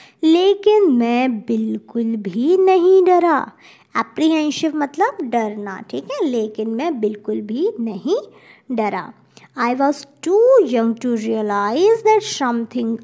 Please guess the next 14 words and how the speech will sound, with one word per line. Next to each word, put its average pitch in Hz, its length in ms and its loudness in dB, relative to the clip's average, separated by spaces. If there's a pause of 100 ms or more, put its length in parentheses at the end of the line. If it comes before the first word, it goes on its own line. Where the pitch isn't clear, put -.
(120)
out 330 360 4
of 415 240 4
the 381 100 2
ordinary 247 920 0
was 233 200 -2
going 208 340 -6 (120)
to 247 60 -6
happen।" 359 440 -8 (880)
रोल्ड 294 320 -6
डहल 359 180 -4
बता 349 360 -8
रहे 339 120 -6
हैं 339 160 -8
आप 381 280 -10